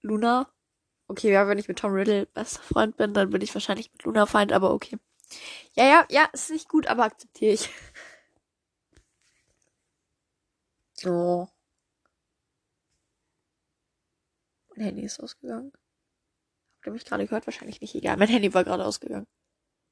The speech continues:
Ah ja, okay, ich mach einfach weiter. Ähm, zum Schulball fragt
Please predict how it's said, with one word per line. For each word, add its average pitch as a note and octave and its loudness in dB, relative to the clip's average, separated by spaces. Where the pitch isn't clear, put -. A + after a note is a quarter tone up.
Ah A3+ 2
ja, G#3 2
okay, - -6
ich - -6
mach F#3 -8
einfach G3+ -8
weiter. A#3 -4
Ähm, A#3 0
zum - -8
Schulball C4 2
fragt G#3+ -4